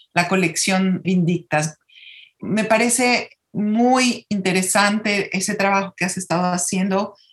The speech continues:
Para mí es una colección muy cercana a la que quiero mucho y que me ha abierto lo-,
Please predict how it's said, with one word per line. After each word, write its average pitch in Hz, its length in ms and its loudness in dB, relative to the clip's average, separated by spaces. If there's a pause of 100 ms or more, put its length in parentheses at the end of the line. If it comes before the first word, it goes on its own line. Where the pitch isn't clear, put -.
Para 185 200 4
mí 202 160 0
es 208 340 0
una 202 540 -2
colección 190 800 0 (380)
muy 202 320 0
cercana 185 520 2
a - 20 6
la 180 140 2
que 160 140 -2
quiero 185 200 0
mucho 190 560 -2 (160)
y 190 120 -6
que 208 80 -4
me 208 100 0
ha 208 60 6
abierto 202 400 0
lo-, 180 180 0